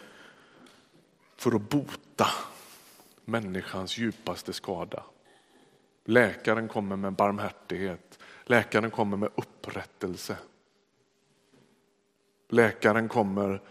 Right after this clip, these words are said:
för att man behöver honom. Han går inte runt på utställningsavdelningar för lyckade människor.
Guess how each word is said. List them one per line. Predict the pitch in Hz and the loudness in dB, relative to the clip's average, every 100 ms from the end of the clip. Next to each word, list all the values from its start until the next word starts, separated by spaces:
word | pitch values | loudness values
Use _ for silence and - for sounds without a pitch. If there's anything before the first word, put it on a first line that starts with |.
| - - - _ _ _ _ _ _ _ _ _ | -20 -20 -20 _ _ _ _ _ _ _ _ _
för | - 110 | -6 0
att | 101 - | 0 -2
man | 92 90 | -6 -4
behöver | 98 101 85 85 92 | -4 -4 -4 -6 -8
honom. | 90 90 113 98 - _ _ _ _ _ _ _ _ _ _ _ _ _ _ _ _ _ _ _ _ _ - | -8 -8 -10 -12 -20 _ _ _ _ _ _ _ _ _ _ _ _ _ _ _ _ _ _ _ _ _ -4
Han | 117 | -2
går | 110 127 | 2 4
inte | 131 110 | 4 4
runt | 113 104 98 - - - - - _ | 2 0 -4 -8 -14 -14 -20 -20 _
på | - 101 98 95 92 - - _ _ _ _ _ _ _ _ _ _ _ _ _ _ _ _ _ _ _ _ _ _ _ _ _ _ _ - _ _ _ _ _ _ _ _ _ _ _ _ - _ _ _ _ - | 2 4 4 0 -6 -18 -20 _ _ _ _ _ _ _ _ _ _ _ _ _ _ _ _ _ _ _ _ _ _ _ _ _ _ _ -20 _ _ _ _ _ _ _ _ _ _ _ _ -20 _ _ _ _ 0
utställningsavdelningar | 131 - - - 104 98 101 101 - 98 98 98 98 98 98 98 | 0 -2 -8 0 2 2 0 -4 -2 -4 0 0 0 -2 -2 -4
för | - | -4
lyckade | 98 127 - - 92 | -6 -6 -6 -6 -4
människor. | 104 113 87 85 - 113 | -4 -6 -8 -12 -8 -8